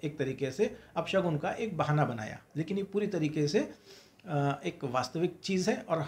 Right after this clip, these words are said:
एक साइंटिफिक चीज़ है, जो हमारे साइंटिस्ट लोगों ने, यानी ऋषि मुनियों ने बरसों बरस खोज करके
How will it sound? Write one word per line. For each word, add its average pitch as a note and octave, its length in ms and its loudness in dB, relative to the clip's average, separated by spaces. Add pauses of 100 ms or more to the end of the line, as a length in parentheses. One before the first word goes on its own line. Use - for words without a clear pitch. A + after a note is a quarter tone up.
(140)
एक E3 160 -10
साइंटिफिक D#3+ 440 4
चीज़ C#3+ 220 2
है, B3 80 0
जो G3+ 140 2
हमारे D#3+ 360 2
साइंटिस्ट D#3 440 -2
लोगों B2 240 -4
ने, G#3+ 260 -2
यानी C#3+ 160 0
ऋषि C#3+ 220 2
मुनियों C3+ 300 -2
ने G#3+ 100 -2
बरसों F#3+ 460 -4
बरस G#3+ 180 2
खोज D#3 280 -6
करके D3+ 320 -4